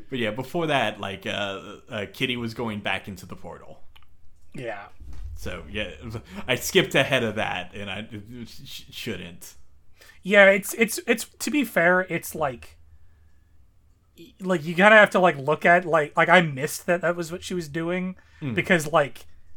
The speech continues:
Speaker 2: it's like, oh yeah, that's Widget. Like, like, now that I'm looking at it, like, the keystone on that arch is definitely Widget,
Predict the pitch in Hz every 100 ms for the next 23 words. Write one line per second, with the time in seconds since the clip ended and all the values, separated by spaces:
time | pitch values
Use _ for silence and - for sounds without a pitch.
0 | - 175 190 160 240 254 226 226 196 208
1 | 170 185 185 - 185 165 214 190 160 160
2 | 147 143 139 139 - 170 147 - 147 139
3 | 127 135 131 120 117 117 - 135 123 -
4 | - - - - 139 131 160 - 131 127
5 | 143 135 110